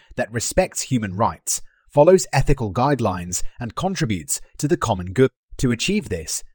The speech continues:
the U A has proposed categorizing A E E systems into three risk levels: unacceptable, high, and low. Unacceptable A I systems include those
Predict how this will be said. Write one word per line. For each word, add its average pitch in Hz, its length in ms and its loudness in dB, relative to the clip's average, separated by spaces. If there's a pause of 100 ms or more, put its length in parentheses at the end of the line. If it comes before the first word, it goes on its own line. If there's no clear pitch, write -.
the 120 100 4
U 151 220 2
A 190 160 0
has 139 200 0
proposed 104 560 -2
categorizing 131 840 -2
A 127 80 0
E 131 320 -2
E 107 140 -4
systems 90 580 -6 (220)
into 117 200 -4
three 156 440 -2
risk 131 340 2
levels: 87 480 -4 (320)
unacceptable, 123 800 0 (220)
high, 87 380 -4 (100)
and 127 180 -2
low. 135 300 6 (280)
Unacceptable 151 760 4
A 113 140 0
I 95 140 -4
systems 92 600 -6 (200)
include 143 440 0
those 95 340 0